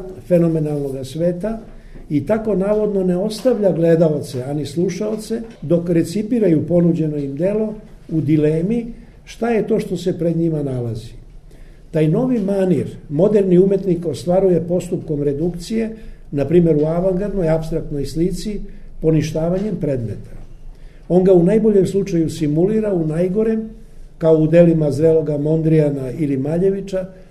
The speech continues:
predmet se sasvim ukida. Dok je tradicionalni umetnik, zaokruženo prikazujući čulne predmete kao bivstvujućih fenomena, u smislu nemačkog Zajende,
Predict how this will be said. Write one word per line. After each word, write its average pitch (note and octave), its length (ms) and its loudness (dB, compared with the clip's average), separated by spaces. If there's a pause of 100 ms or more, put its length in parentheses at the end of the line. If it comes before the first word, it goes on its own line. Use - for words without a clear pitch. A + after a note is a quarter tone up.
(140)
predmet F3 360 2
se F3+ 160 -4
sasvim E3 440 -2
ukida. B2+ 380 -4 (800)
Dok D#3 160 -4
je F3+ 100 4
tradicionalni G#3+ 600 0
umetnik, E3 760 -2 (160)
zaokruženo E3+ 920 0
prikazujući E3 800 0
čulne F#3+ 400 0
predmete D#3+ 560 0
kao C#3+ 200 -4
bivstvujućih D3 840 -2
fenomena, C3 640 -6 (460)
u E3 80 -8
smislu C#3+ 340 -4
nemačkog C3 440 -4
Zajende, D3+ 500 -2